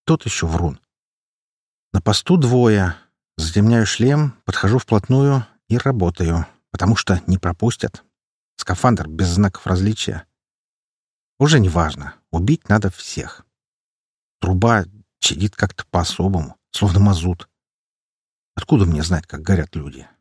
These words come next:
Неважно. Огонь в той печке надо погасить.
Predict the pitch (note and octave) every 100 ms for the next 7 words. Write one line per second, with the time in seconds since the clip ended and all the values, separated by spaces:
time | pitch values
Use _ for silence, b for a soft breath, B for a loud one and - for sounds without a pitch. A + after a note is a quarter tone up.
0 | _ _ _ _ _ _ _ _ _ _
1 | _ E2 F#2+ F#2+ F2 - - - _ _
2 | _ _ _ - G2 A2+ G#2+ - G#2 -
3 | G#2 - F2+ F#2 F2 - F2+ F#2 - C2+
4 | - -